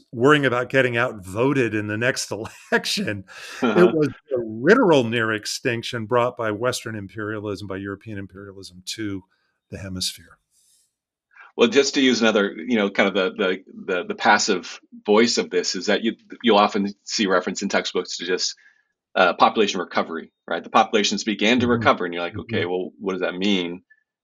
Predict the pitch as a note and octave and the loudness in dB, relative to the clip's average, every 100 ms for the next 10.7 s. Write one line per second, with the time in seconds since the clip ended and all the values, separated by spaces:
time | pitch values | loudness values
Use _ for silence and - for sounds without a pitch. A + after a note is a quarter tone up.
0 | - E2 F2 E2+ E2+ E2 D#2+ - - - | -12 -10 -8 -8 -8 -8 -10 -12 -16 -20
1 | - _ - E2+ F2+ F2 F2 F2 E2+ F#2+ | -20 _ -4 -4 -2 -6 -6 -8 -8 -6
2 | F2+ F#2 F2+ F#2 _ - A2+ G2 F#2 F#2+ | -4 -4 -6 -8 _ -2 2 2 0 2
3 | F#2+ G2+ F#2 E2 E2 F2 F2 F2 _ _ | 4 4 0 -2 -2 -6 -6 -8 _ _
4 | _ _ - F2 E2+ E2 - - - F#2+ | _ _ -12 -8 -6 -8 -10 -12 -4 0
5 | F2+ F2 F2 F#2 E2+ E2 F2 E2+ - - | 0 2 0 0 -2 -2 -4 -6 -10 -16
6 | - - G#2 A2 G#2+ G2 F#2 - E2+ D#2+ | -2 0 4 4 4 0 -8 -6 -8 -8
7 | E2+ E2 F2 E2 F2 D#2 E2+ D#2+ D#2+ D#2+ | -12 -10 -8 -8 -6 -6 -6 -6 -8 -10
8 | E2+ E2 D#2+ - D#2+ D#2 D#2+ E2+ - _ | -10 -10 -10 -4 -4 -2 -4 -6 -8 _
9 | _ _ - E2+ E2 G#2 G2+ F#2 E2+ D#2+ | _ _ -6 -4 -2 -2 0 0 0 -2
10 | - F#2 E2 F#2+ F#2+ F2+ F2 | -4 -6 -4 -6 -4 -6 -8